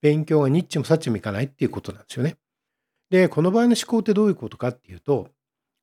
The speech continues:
単純にですね、落ちたらどうしようってことなんですよ。で、勉強してもね、合格しなかったらどうしよう。だったら勉強することは無駄じゃないかってこと。だから勉強したって確かに百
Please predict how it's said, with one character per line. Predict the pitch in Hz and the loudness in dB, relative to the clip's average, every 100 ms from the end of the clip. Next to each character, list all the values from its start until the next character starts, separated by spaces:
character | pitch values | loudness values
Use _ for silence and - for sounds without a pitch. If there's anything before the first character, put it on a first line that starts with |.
| _ | _
単 | - 214 | -2 0
純 | 226 | 0
に | 180 | -2
で | 107 | -4
す | |
ね、 | 92 92 160 | -12 -14 -4
落 | 151 - - | -2 -2 -4
ち | |
た | 269 | -2
ら | 220 123 | 0 2
ど | 135 | 2
う | 127 | 2
し | - | -2
よ | 117 | -6
う | 117 | -8
っ | |
て | - | -12
こ | - | -16
と | 120 | -18
な | 110 | -16
ん | |
で | |
す | - | -18
よ。 | - _ _ _ _ _ _ _ _ _ _ | -18 _ _ _ _ _ _ _ _ _ _
で、 | 151 | -4
勉 | 151 233 | -2 -2
強 | 277 | -2
し | 254 | -4
て | 285 | 0
も | 208 | 2
ね、 | 160 127 131 - | 2 0 -6 -14
合 | 156 151 | -4 -2
格 | 180 220 - | 0 -2 0
し | |
な | 220 | 0
か | 175 | 0
っ | - | -4
た | 101 | -8
ら | 107 | -2
ど | 156 | 0
う | 165 | 0
し | - 104 | -4 -8
よ | |
う。 | 101 _ _ _ - | -12 _ _ _ -4
だ | 247 | -4
っ | - | 0
た | 151 | 0
ら | 104 | 2
勉 | 123 170 | 2 2
強 | 240 | 2
す | 214 | 2
る | 240 | 0
こ | 233 | 0
と | 220 202 | -2 0
は | 156 139 - _ _ - | 0 0 -4 _ _ -4
無 | 127 | 2
駄 | 160 | 2
じ | 196 | 2
ゃ | |
な | 170 | -2
い | 104 | -6
か | 92 | -10
っ | |
て | - | -14
こ | - _ _ _ _ | -20 _ _ _ _
と。 | 175 | -4
だ | 180 | -2
か | 139 | 0
ら | |
勉 | 120 170 | 2 2
強 | 175 208 | 2 -2
し | - | -2
た | |
っ | 214 | -4
て | 180 | -2
確 | 165 156 | -4 -4
か | 131 | -6
に | |
百 | 110 | -6